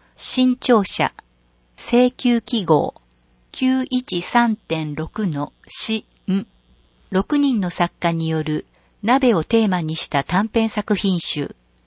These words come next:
それぞれの人間模様に様々な種類の鍋。大切な人たちと鍋を囲んで過ごす至福の時間を描いた、心も体も温まる一冊です。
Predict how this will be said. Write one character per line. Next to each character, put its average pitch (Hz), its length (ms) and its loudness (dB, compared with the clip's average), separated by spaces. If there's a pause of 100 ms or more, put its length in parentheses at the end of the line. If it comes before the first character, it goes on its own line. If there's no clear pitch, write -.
(640)
そ 247 80 2
れ 269 120 2
ぞ 269 120 2
れ 233 120 4
の 165 100 2
人 175 260 2
間 233 220 0
模 226 140 2
様 185 200 2
に 147 240 -4 (300)
様 214 300 4
々 226 220 2
な 151 100 0
種 - 200 0
類 196 180 2
の 156 120 -4
鍋。 165 340 -2 (840)
大 226 180 2
切 - 260 -2
な 214 140 4
人 226 180 0
た 202 140 2
ち - 140 -12
と 165 100 0
鍋 233 300 6
を 185 100 0
囲 180 320 -2
ん 165 60 -2
で 170 100 -2
過 175 160 -2
ご 175 140 0
す 151 260 -6 (360)
至 - 180 -2
福 - 240 -4
の 262 120 4
時 247 140 -4
間 247 260 4
を 160 80 2
描 156 260 0
い 180 60 -8
た、 - 300 -4 (480)
心 240 380 4
も 165 100 2
体 220 380 2
も 240 180 2
温 226 320 2
ま 220 100 2
る 175 100 0
一 143 80 -2
冊 - 300 -6
で 139 140 -2
す。 - 260 -16